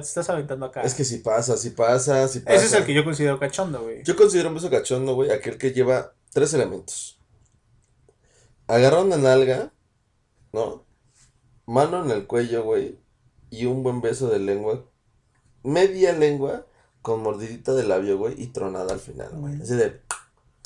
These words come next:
Speaker 2: Bueno, no, todo parece como de... ¿no? Es
Speaker 1: Sí,
Speaker 2: cuando
Speaker 1: sí, sí.
Speaker 2: te dan la boca, güey.
Speaker 1: Ok, ok.
Speaker 2: Güey, ¿por qué tronaremos la boca, güey? ¿Quién chingados dijo que los besos son tronados, güey? Ajá.
Speaker 1: Porque hay unos que hasta suenan, güey.
Speaker 2: Ah,
Speaker 1: Dices,
Speaker 2: es, ah,
Speaker 1: "Qué
Speaker 2: chinga,
Speaker 1: verga,
Speaker 2: ¿este por qué
Speaker 1: güey".
Speaker 2: sonó?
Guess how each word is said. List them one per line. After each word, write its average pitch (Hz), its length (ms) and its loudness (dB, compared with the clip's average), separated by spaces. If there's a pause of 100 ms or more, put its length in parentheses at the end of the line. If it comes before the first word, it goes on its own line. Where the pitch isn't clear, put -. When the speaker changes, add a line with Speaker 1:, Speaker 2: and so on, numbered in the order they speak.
(220)
Speaker 2:
Bueno, 147 180 0
no, 170 160 2
todo 160 160 2
parece 135 220 4
como 127 120 2
de... 101 140 -2 (640)
¿no? 156 240 -4
Es 139 60 -4
Speaker 1:
Sí, 170 80 -4
Speaker 2:
cuando 170 180 0
Speaker 1:
sí, 151 60 -2
sí. 151 60 -2
Speaker 2:
te 131 60 2
dan 147 200 2
la 107 80 2
boca, 98 300 -6
güey. - 160 -10 (220)
Speaker 1:
Ok, 131 140 -14 (100)
ok. 123 180 -16 (580)
Speaker 2:
Güey, 139 200 6
¿por 147 160 -2
qué 226 120 0
tronaremos 202 480 0
la 135 80 -2
boca, 117 240 -10
güey? 113 260 -14
¿Quién 214 220 -10
chingados 240 460 2
dijo 226 200 -6
que 190 120 -4
los 147 140 -2
besos 175 220 -10
son 190 160 -12
tronados, 165 520 -10
güey? 131 120 -18 (360)
Ajá. 170 380 4 (360)
Speaker 1:
Porque 170 180 2
hay 226 120 2
unos 269 140 2
que - 100 0
hasta 170 240 2
suenan, 175 540 2
güey. 135 160 -4
Speaker 2:
Ah, 135 220 -2
Speaker 1:
Dices, 185 200 -8
Speaker 2:
es, - 20 -6
ah, 147 180 -8
Speaker 1:
"Qué 156 80 -6
Speaker 2:
chinga, 156 320 -2
Speaker 1:
verga, 165 180 -2
Speaker 2:
¿este 147 140 0
por 135 100 -2
qué 139 100 -4
Speaker 1:
güey". 196 60 -2
Speaker 2:
sonó? 175 300 -6